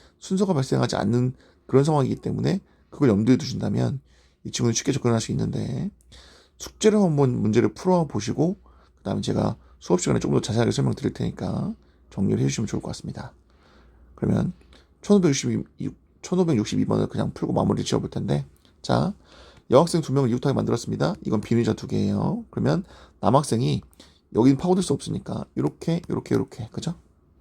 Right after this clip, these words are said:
요렇게, 요렇게, 요렇게 순서 있게 나열되면 되는 상황이기 때문에 우리가 하셔야 될 거는 어, 보십시다. 이렇게 네 개의 자리에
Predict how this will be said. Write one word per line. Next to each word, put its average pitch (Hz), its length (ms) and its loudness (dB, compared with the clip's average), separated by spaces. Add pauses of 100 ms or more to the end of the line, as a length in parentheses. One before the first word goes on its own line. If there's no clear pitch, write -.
(2750)
요렇게, 175 440 6
요렇게, 143 340 2
요렇게 143 800 2
순서 190 340 2
있게 185 240 0
나열되면 107 460 4
되는 110 200 0
상황이기 131 380 0
때문에 120 560 -2
우리가 110 260 0
하셔야 131 200 0
될 127 100 2
거는 117 640 0 (560)
어, - 1000 -6 (600)
보십시다. 127 640 -2 (840)
이렇게 160 680 0
네 110 240 4
개의 156 380 2
자리에 135 840 0